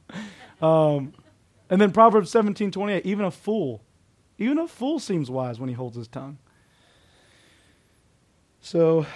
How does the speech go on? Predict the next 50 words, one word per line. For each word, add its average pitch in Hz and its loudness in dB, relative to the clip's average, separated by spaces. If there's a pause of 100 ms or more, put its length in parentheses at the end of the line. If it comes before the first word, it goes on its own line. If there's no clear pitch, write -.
(120)
I - 0
can 240 0
trick - -2
people. 165 -6
I'm 214 2
a 294 0
fool, 262 -4
but 175 0
guess 214 0
what? 233 4
If 170 0
I 190 8
just 240 0
shut 214 4
up, 233 6
you 240 4
won't 254 4
think 285 4
I 190 8
am. 160 2
You'll 269 2
think 277 2
I'm 262 4
wise. 269 6
That's 247 4
awesome. 220 2 (400)
Um, 180 8 (760)
you 165 -4
guys 196 6
ever 208 8
heard 185 4
this, - -6
the 151 -6
saying, 180 -2
"Sticks - 2
and 160 -4
stones 175 -2
may 147 -4
break 151 -4
my 143 -6
bones, 139 -8
but 139 -12
words 143 -6
will 139 -10
never 139 -8
hurt 147 -10
me"? 147 -12 (960)
It's - -20
completely 156 -6
untrue. 123 -10